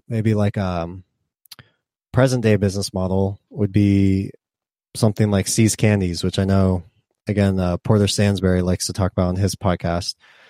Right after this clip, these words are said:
People continue to like chocolate and they like to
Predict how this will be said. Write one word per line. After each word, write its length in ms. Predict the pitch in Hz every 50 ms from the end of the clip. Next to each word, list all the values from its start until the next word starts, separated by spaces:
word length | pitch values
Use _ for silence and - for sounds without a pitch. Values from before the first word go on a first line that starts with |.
| _ _
People 460 | - 117 113 - 113 107 104 104 101 95
continue 500 | - - 110 - 110 104 101 101 101 95
to 120 | - 107 101 98 95 98 92
like 280 | 85 92 95 95 92
chocolate 540 | - - 110 92 90 - - 107 101 95 -
and 300 | - 90 95 95 95 92
they 120 | 95 95 95
like 260 | 92 90 90 87 -
to 480 | - - 98 98 95 95 95 95 95